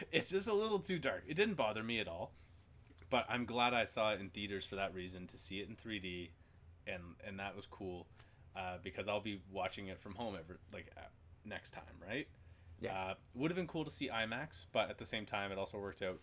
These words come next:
Speaker 1: 'cause we managed to lock down some babysitting, and we got
Speaker 2: Hey,
Speaker 1: to go
Speaker 2: just
Speaker 1: out
Speaker 2: take,
Speaker 1: for
Speaker 2: take what you, yeah, take what you can get, buddy.
Speaker 1: Exactly.
Speaker 2: Um,
Speaker 1: And then we went
Speaker 2: I
Speaker 1: full V I P, which
Speaker 2: Yeah.
Speaker 1: V I P theaters in Canada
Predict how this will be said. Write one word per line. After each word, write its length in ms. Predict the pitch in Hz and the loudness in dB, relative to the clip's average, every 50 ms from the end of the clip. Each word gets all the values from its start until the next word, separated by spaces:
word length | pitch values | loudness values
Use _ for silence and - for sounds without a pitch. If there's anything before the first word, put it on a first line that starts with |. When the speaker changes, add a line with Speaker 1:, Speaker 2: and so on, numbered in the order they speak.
| - | -10
Speaker 1:
'cause 240 | - - 92 85 - - | -10 -8 -8 -8 -8 -8
we 100 | - 110 | -8 -4
managed 360 | 101 98 95 95 95 90 - - | -2 -2 -2 -2 -4 -6 -6 -8
to 140 | - 92 87 85 | -8 -10 -6 -4
lock 180 | 90 87 - - | -4 -4 -2 -4
down 160 | - 85 90 | -6 -6 -4
some 140 | - 95 85 | -8 -8 -2
babysitting, 560 | 85 104 107 110 117 - - 123 123 135 151 160 - - - - - - - - - - | 0 0 0 0 -2 -4 -4 -4 -4 -6 -8 -10 -12 -18 -20 -20 -20 -20 -20 -20 -10 -6
and 320 | 110 104 98 98 98 92 | -2 0 2 2 0 0
we 120 | 90 104 101 | 0 0 2
got 80 | 104 98 | 2 2
Speaker 2:
Hey, 40 | 98 | 0
Speaker 1:
to 60 | 107 | -2
go 180 | 92 104 95 95 | -2 -2 0 2
Speaker 2:
just 140 | 92 92 92 | 2 2 2
Speaker 1:
out 40 | |
Speaker 2:
take, 140 | - 123 101 | 2 0 0
Speaker 1:
for 140 | 101 95 90 | 0 -2 2
Speaker 2:
take 200 | 87 131 120 113 | 4 4 4 4
what 160 | - 120 101 110 | 2 0 0 0
you, 120 | 117 113 | -2 0
yeah, 220 | - 110 107 113 | 2 2 2 2
take 200 | - - 131 120 | 2 2 0 0
what 140 | 113 117 107 | 2 0 -2
you 80 | 120 107 | -2 -2
can 100 | 117 120 | 0 2
get, 180 | 107 104 95 | 2 2 2
buddy. 200 | - 95 95 98 90 | 2 0 -2 0 0
Speaker 1:
Exactly. 400 | 135 135 117 113 101 98 - 139 127 | 0 4 6 6 6 6 6 8 12
Speaker 2:
Um, 340 | 127 127 120 113 113 113 110 | 12 12 12 12 10 8 6
Speaker 1:
And 80 | 127 | 6
then 100 | 127 117 | 6 6
we 60 | 117 117 | 4 4
went 160 | 120 117 110 - | 4 2 2 8
Speaker 2:
I 100 | - 143 | 8 10
Speaker 1:
full 100 | 131 131 | 10 10
V 200 | 117 113 120 117 | 6 4 6 6
I 120 | 113 110 104 | 6 6 6
P, 360 | 92 - - 90 78 - - - - - - - | 4 -2 -8 -8 -8 -10 -12 -16 -20 -20 -8 -2
which 320 | 120 113 - - - - - | -2 0 0 0 -2 -2 -2
Speaker 2:
Yeah. 120 | 120 95 - 107 | -4 -4 -6 -2
Speaker 1:
V 120 | 107 131 143 | 2 4 4
I 60 | 147 | 4
P 140 | 147 160 147 | 4 0 -2
theaters 680 | - - 120 117 120 120 120 117 113 - - - - - - | 0 0 0 0 0 0 -2 -4 -4 -6 -8 -8 -10 -12 -10
in 560 | - 113 107 101 98 95 95 95 92 90 87 - | -6 -6 -4 -4 -4 -4 -4 -6 -6 -6 -8 -8
Canada 520 | - - 143 127 139 139 110 90 - - | 0 2 2 4 4 2 0 0 -2 -4